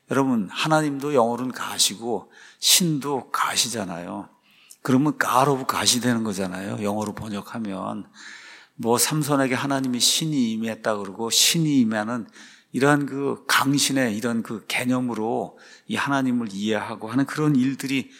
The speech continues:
성경에 이제 그 안에 기록이 돼 있고, 또, 예, 신약 성경에 가면 귀신이 나오지 않습니까, 여러분? 귀신. 예, 귀신은 죽은 사람의 넋이에요.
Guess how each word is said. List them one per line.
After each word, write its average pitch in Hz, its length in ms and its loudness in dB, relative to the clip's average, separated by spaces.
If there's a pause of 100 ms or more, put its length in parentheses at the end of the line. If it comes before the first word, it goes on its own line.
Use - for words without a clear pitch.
(220)
성경에 123 460 -2
이제 110 160 -6
그 110 140 -8
안에 107 260 -4
기록이 101 360 -6
돼 98 120 -6
있고, 92 500 -8 (560)
또, 127 460 2 (340)
예, 104 180 -2
신약 139 300 2
성경에 135 340 -2
가면 113 380 -4
귀신이 120 560 2
나오지 101 320 -2
않습니까, 101 460 -8
여러분? 98 360 -8
귀신. 113 600 -4 (640)
예, 113 100 -2
귀신은 139 640 0 (240)
죽은 143 300 2
사람의 135 380 2
넋이에요. 101 920 -2